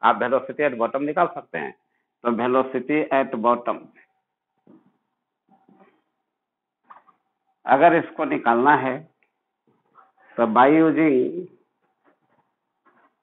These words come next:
conservation of energy, conservation of energy, शुरू में हमारे पास केवल kinetic energy है तो हाफ एम यू स्क्वायर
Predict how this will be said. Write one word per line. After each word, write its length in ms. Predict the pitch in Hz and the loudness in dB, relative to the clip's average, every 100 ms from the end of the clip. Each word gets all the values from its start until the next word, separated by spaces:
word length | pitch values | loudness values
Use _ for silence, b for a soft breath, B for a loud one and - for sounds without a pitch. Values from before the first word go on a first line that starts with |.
| _ | _
conservation 800 | 123 120 127 123 127 127 147 147 | -2 2 2 4 2 2 2 2
of 200 | 151 147 | 2 0
energy, 420 | 131 135 127 143 160 - _ _ _ _ _ _ _ _ _ _ _ _ _ _ _ _ _ _ _ _ _ _ _ _ _ _ _ _ _ _ _ _ _ _ | -2 -2 -2 -6 -10 -16 _ _ _ _ _ _ _ _ _ _ _ _ _ _ _ _ _ _ _ _ _ _ _ _ _ _ _ _ _ _ _ _ _ _
conservation 800 | - 117 120 117 123 120 139 147 | -4 0 2 2 2 0 0 2
of 280 | 135 127 131 | 2 2 0
energy, 460 | 113 110 113 113 104 - - _ _ _ _ _ _ _ _ _ _ _ _ _ _ _ _ | -4 -2 -4 -4 -4 -6 -16 _ _ _ _ _ _ _ _ _ _ _ _ _ _ _ _
शुरू 260 | - 156 180 | -2 2 6
में 100 | 170 | 6
हमारे 300 | 160 160 160 | 6 4 2
पास 260 | 160 156 - | 0 -2 0
केवल 260 | 151 147 151 | 0 2 0
kinetic 500 | 143 131 135 151 151 | 2 2 2 0 -2
energy 320 | 143 143 139 | 0 0 -2
है 140 | 131 131 | -2 -2
तो 140 | 127 | -2
हाफ 260 | 117 113 139 | -2 -2 -2
एम 160 | 139 | 0
यू 180 | 143 135 | 2 2
स्क्वायर 320 | 113 - 113 | -2 -6 -10